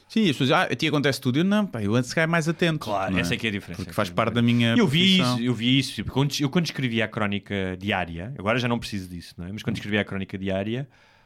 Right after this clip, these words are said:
Speaker 2: Foda-se, eu era o Homem-Aranha com o sentido de aranha
Speaker 1: Yeah.
Speaker 2: apurado. Tudo o que eu fazia, ia a um concerto, tudo o que eu fazia, porque eu tinha escrito todos os dias,
Speaker 1: Sim.
Speaker 2: ia ao supermercado, eu estava sempre atento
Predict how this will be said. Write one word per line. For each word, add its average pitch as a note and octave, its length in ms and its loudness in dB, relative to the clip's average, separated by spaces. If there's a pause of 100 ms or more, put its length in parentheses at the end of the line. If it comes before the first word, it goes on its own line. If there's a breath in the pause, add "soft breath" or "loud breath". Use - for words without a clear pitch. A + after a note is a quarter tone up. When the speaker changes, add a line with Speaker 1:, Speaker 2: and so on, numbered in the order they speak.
(200 soft breath)
Speaker 2:
Foda-se, G#2+ 260 -2
eu A#2+ 80 4
era A#2 140 4
o A#2+ 60 4
Homem-Aranha B2+ 880 4
com C3 400 4
o B2+ 40 -2
sentido C3+ 360 -2
de C3 60 4
aranha C3+ 160 4
Speaker 1:
Yeah. C#3+ 140 2
Speaker 2:
apurado. C#3 440 2 (460 loud breath)
Tudo C4 300 6
o - 40 2
que A3 100 0
eu A3 60 4
fazia, D3 640 -2
ia F#3 160 2
a G3+ 40 6
um G3+ 120 4
concerto, C#3+ 680 2 (120)
tudo B3 280 4
o - 20 -6
que F#3+ 100 -4
eu D#3+ 60 0
fazia, B2+ 260 -2
porque - 120 -8
eu - 40 -8
tinha G#2 100 -4
escrito A2 220 -8
todos A#2 160 -6
os G#2 60 -10
dias, G2 240 -2
Speaker 1:
Sim. G2 160 -2 (220 loud breath)
Speaker 2:
ia D3 840 2
ao D3 140 4
supermercado, C#3+ 600 0
eu D3+ 60 4
estava D#3+ 300 2
sempre F#3 400 0
atento D#3+ 460 -4